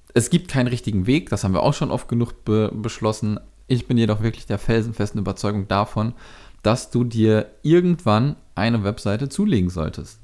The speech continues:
Du kannst natürlich, wenn du gerade startest, nicht ganz so viel Geld parat hast, eine Facebook-Seite starten, du kannst das schön fertig machen, du kannst deine Dienstle-, Dienstleistung da angeben,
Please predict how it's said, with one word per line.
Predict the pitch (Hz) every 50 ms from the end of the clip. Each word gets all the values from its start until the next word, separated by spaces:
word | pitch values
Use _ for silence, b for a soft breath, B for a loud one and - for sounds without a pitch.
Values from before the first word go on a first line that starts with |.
| B B B B B B B B
Du | B 107
kannst | - - 147 170 185 180 - -
natürlich, | 127 117 - - 139 143 139 - -
wenn | 110
du | 104 98
gerade | 90 101 98 98 98
startest, | 101 - - 120 110 117 135 - 139 131 127 - -
nicht | 98 98 - -
ganz | - 101 101 -
so | 107
viel | - - 95
Geld | - 101 104 113 120 120 - -
parat | - - 98 90 101 95 107 120 120 -
hast, | 123 120 120 120 - -
eine | - 95
Facebook-Seite | - - 120 135 127 - - 117 - 113 107 110 - 110
starten, | - - 110 107 104 101 - 95
du | 98 92
kannst | - 107 92 - -
das | 95
schön | - - 92 92
fertig | - 123 120 117 - -
machen, | 107 101 - 104 92
du | -
kannst | - - 95 101 - -
deine | - - 101
Dienstle-, | 101 101 - 139 139 - 123 120 87
Dienstleistung | 92 113 120 139 143 - - 117 110 110 - 110 110
da | 110 98 -
angeben, | 110 113 107 113 113 107 104 98 101